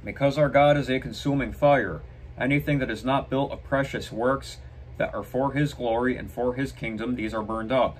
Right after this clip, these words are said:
"Cursed is anyone who hangs upon a tree," is what the Bible teaches. "Cast your yoke, your burden to me," says the Lord, "I will give you rest. Take my yoke upon you, I will give you rest, because my yoke is easy, my burden is light," says the Lord.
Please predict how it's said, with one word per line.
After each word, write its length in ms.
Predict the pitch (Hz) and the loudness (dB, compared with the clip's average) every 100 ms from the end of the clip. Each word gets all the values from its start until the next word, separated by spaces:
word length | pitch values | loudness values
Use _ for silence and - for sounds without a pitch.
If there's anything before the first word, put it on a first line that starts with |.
| - - - - | -14 -18 -18 -18
"Cursed 500 | - 143 156 151 - - - | -2 0 2 -2 -8 -14 -10
is 160 | 113 123 | -2 0
anyone 360 | 139 135 139 | 2 2 0
who 100 | 117 | -2
hangs 320 | 104 123 127 | -4 -4 -4
upon 280 | 113 - 127 | -6 -4 -2
a 60 | 117 | -2
tree," 300 | - 139 110 | -2 0 0
is 100 | 107 | -4
what 140 | 101 | -6
the 40 | 101 | -2
Bible 360 | 110 107 101 | 0 2 -2
teaches. 560 | - 131 127 85 76 - - - - - - | -2 -4 -4 -8 -10 -12 -16 -16 -16 -18 -18
"Cast 400 | - 127 151 151 | 0 4 4 2
your 160 | 143 151 | 0 2
yoke, 340 | 123 120 123 | 4 2 2
your 160 | 113 127 | 0 -2
burden 380 | 120 139 131 127 | 0 0 0 -2
to 100 | 127 | -2
me," 180 | 135 127 | -2 -2
says 260 | - 127 | -2 -4
the 60 | 117 | -4
Lord, 320 | 113 127 127 | 0 2 4
"I 100 | 117 | 2
will 100 | 120 | 0
give 180 | 123 113 | -2 -4
you 100 | 104 | -2
rest. 400 | 107 127 131 - | 2 2 2 -6
Take 200 | 127 123 | -8 -4
my 80 | 113 | -4
yoke 280 | 117 120 | -2 -2
upon 380 | - - 120 135 | -4 -4 -2 0
you, 160 | 135 117 | 0 0
I 80 | 110 | 0
will 160 | 123 | 0
give 220 | 120 123 | -2 -2
you 100 | 139 | 0
rest, 320 | 131 110 120 - | 0 0 0 -4
because 220 | - 110 | -10 -4
my 100 | 104 | -2
yoke 280 | 110 123 123 | 0 0 -2
is 120 | 107 | -4
easy, 240 | 120 123 | -4 -4
my 140 | 113 101 | -4 -4
burden 300 | 117 120 113 | -4 -6 -6
is 120 | 107 | 0
light," 240 | 120 117 | 0 0
says 220 | - 113 | -6 -10
the 80 | 104 | -6
Lord. 400 | 113 120 98 - | -2 0 -2 -6